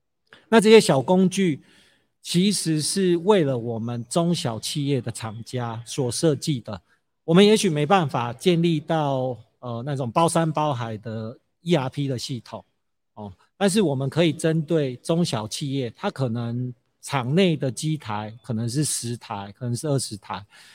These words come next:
那它如果是使用海德汉的产品的话，它可以很轻松的就应用这些软体。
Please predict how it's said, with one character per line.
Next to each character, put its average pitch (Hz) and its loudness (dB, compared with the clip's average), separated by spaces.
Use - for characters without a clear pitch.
那 175 2
它 170 4
如 151 2
果 113 -2
是 143 -6
使 - -6
用 131 0
海 113 -4
德 120 -6
汉 123 -2
的 110 -8
产 110 -8
品 104 -8
的 101 -8
话， 117 -4
它 - -2
可 151 0
以 135 0
很 117 -2
轻 151 0
松 143 -2
的 117 -6
就 156 -2
应 156 2
用 139 2
这 123 -2
些 127 0
软 107 -4
体。 98 -10